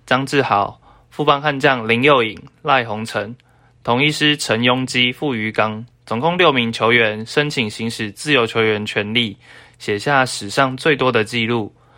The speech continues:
值得一提的是，今年适逢味全龙第二次的扩编选秀，各队十八人保护名单不能选以外，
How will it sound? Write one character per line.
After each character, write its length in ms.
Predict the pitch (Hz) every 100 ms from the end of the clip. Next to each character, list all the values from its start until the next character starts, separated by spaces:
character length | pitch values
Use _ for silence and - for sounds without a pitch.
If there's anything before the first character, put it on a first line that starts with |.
| _ _ _ _ _
值 140 | - 165
得 160 | 170
一 80 | 180
提 140 | 160
的 100 | 131
是， 340 | 135 156 139 120
今 300 | - 175 175
年 260 | 143 113
适 240 | 120 - 151
逢 360 | 104 98 98
味 160 | 139 151
全 200 | - 113
龙 240 | 104 104 113
第 140 | 151
二 80 | 143
次 160 | -
的 160 | 135 107
扩 200 | - 139
编 200 | 120 117
选 180 | - -
秀， 300 | 120 98 - _ _ _ _ -
各 180 | 196
队 180 | 185 185
十 180 | 160 -
八 200 | 143 147
人 200 | 123 113
保 180 | 107 107
护 100 | 147
名 220 | 127 110
单 240 | 113 113
不 160 | 120 151
能 220 | 123 107
选 260 | - 104 104
以 60 | 101
外， 380 | 110 107 -